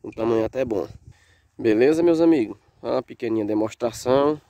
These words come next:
É, como eu falei pra vocês, clicando no link, você vai estar vendo o, o vídeo completo, vai ver a casa por dentro, ver tudo certinho, certo?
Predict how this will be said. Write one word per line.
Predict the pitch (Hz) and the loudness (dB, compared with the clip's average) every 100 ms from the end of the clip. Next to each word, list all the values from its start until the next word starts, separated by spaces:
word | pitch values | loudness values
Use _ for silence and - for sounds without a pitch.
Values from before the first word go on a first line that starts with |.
| - | -12
É, | 120 | -10
como | 113 110 | -6 -8
eu | |
falei | - 110 | -4 -6
pra | 110 113 | -4 -6
vocês, | 113 117 98 | -6 -6 -6
clicando | - 110 117 117 | -6 -6 -2 2
no | 120 | 4
link, | 120 117 104 - _ _ _ _ _ | 4 2 0 -6 _ _ _ _ _
você | - 107 104 | -10 -8 -6
vai | 110 104 | -4 -4
estar | 101 - 107 110 | -4 -4 0 0
vendo | 110 110 104 | 0 -2 -2
o, | 98 101 - _ _ _ _ - | -2 -6 -10 _ _ _ _ -20
o | 117 | -12
vídeo | 117 107 | -12 -12
completo, | 127 117 127 127 127 - _ _ | -12 -10 0 2 2 -2 _ _
vai | 117 113 110 104 104 110 107 | -8 -2 0 0 -2 -6 -10
ver | 104 110 | -6 -6
a | |
casa | 107 104 110 | -4 -6 -6
por | 117 113 | -8 -2
dentro, | 120 127 120 | 2 2 2
ver | 123 | -4
tudo | - 127 | -4 -8
certinho, | - 143 - 117 101 110 | -6 -6 -6 -6 -6 -6
certo? | 117 135 | -6 -6